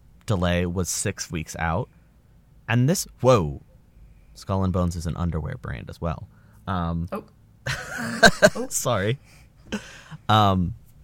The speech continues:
Speaker 1: this one is also, like, less than twelve weeks away.
Speaker 2: Yeah, I, I don't, I don't foresee this game ever coming out. Sorry to all you landlubbers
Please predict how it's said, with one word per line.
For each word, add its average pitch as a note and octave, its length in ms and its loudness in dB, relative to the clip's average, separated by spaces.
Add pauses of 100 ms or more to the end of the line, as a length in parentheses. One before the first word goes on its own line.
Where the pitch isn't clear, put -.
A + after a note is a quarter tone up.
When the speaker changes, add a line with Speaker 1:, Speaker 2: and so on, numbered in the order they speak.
(1400)
Speaker 1:
this D#3+ 180 4
one E3 160 6
is D3+ 120 2
also, F3+ 360 2
like, C3 300 2 (280)
less C3 320 2
than D3+ 220 2
twelve B2+ 400 2
weeks C#3 280 -4
away. D#3 480 -2 (1080)
Speaker 2:
Yeah, F3 280 -8
I, G3 220 -8 (160)
I G3 140 -8
don't, G3 220 -6 (420)
I F#3 120 -8
don't F3+ 220 -8 (800)
foresee E3+ 380 -8
this D#3 200 -8
game D#3 240 -12
ever D3 200 -10
coming C#3+ 340 -12
out. C3+ 300 -12 (600)
Sorry D3+ 380 -12
to - 120 -14
all D3 100 -6
you D3 200 -6 (680)
landlubbers D#3 840 -10